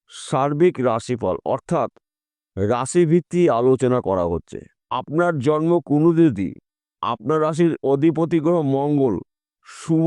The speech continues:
থাকে, তাহলে নিশ্চিত করে বলা যেতে পারে শুভ কিছু ঘটনা আপনার জীবনে ঘটতে চলেছে। তার পাশাপাশি শুক্র ও বুধ এই দুটি গ্রহ যদি শুভ থাকে,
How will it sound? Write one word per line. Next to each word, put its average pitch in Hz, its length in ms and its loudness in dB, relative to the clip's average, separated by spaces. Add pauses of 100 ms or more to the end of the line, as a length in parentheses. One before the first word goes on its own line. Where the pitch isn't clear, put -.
(120)
থাকে, 131 340 -4 (800)
তাহলে 151 360 0 (100)
নিশ্চিত 151 480 2 (100)
করে 160 240 2
বলা 147 260 0
যেতে 143 260 0
পারে 117 240 0 (680)
শুভ 165 360 -2 (140)
কিছু 165 340 0
ঘটনা 147 420 0 (160)
আপনার 127 380 -2
জীবনে 139 360 0
ঘটতে 101 360 -2
চলেছে। 80 320 -8 (760)
তার 143 180 0 (140)
পাশাপাশি 143 640 -2 (760)
শুক্র - 500 -2 (220)
ও 156 100 2 (120)
বুধ 139 320 4 (440)
এই 147 140 4 (120)
দুটি 143 360 4
গ্রহ 143 280 2
যদি 160 220 2
শুভ 139 260 -2 (140)
থাকে, 131 320 -4